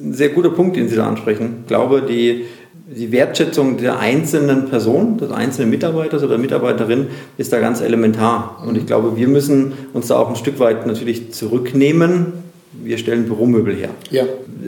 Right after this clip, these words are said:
Speaker 1: Ein, ein, natürlich können wir eine Unternehmenskultur beeinflussen, wir können Führungsverhalten beeinflussen, aber wir nehmen nicht den Anspruch, dass wir das per se verändern.
Speaker 2: Ja.
Speaker 1: Aber ich glaube, genauso wäre es auch falsch,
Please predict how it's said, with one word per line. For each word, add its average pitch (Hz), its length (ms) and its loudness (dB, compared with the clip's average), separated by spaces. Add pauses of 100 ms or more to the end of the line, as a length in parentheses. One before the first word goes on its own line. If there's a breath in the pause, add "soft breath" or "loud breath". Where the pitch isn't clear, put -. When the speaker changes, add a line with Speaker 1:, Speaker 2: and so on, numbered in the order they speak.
(120)
Speaker 1:
Ein, 113 300 -2
ein, 110 340 -2 (280 loud breath)
natürlich 139 240 -2
können 143 320 2
wir 131 200 4 (200)
eine 127 140 -4
Unternehmenskultur 135 840 2
beeinflussen, 120 580 -2
wir 107 80 -12
können 110 180 -2
Führungsverhalten 113 680 2
beeinflussen, 117 560 -2
aber 110 300 0 (200 loud breath)
wir 113 100 0
nehmen 117 380 2
nicht 127 220 0
den 123 80 -2
Anspruch, 117 340 -4
dass 107 220 0
wir 110 160 4 (200)
das - 280 -2
per 117 120 0
se 113 160 0
verändern. 165 460 2
Speaker 2:
Ja. 131 100 -2 (160)
Speaker 1:
Aber 123 180 0
ich 131 120 2
glaube, 120 240 2
genauso 120 420 2
wäre 127 160 2
es 131 80 -2
auch 123 120 0
falsch, 147 400 0